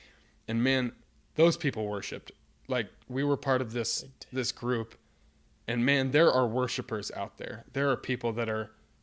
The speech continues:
Speaker 1: pursuing the Lord in spirit and truth. And it is,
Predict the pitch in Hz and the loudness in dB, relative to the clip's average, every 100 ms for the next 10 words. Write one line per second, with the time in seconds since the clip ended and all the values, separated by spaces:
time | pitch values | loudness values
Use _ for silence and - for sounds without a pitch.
0 | - 117 - - 135 131 117 107 110 110 | -8 -2 0 2 2 0 0 -2 -2 0
1 | 107 - 110 - - 113 104 101 - 107 | -2 -6 -8 -8 -6 -4 -4 -8 -8 -8
2 | 104 - 113 107 101 98 | -8 -8 -8 -6 -6 -8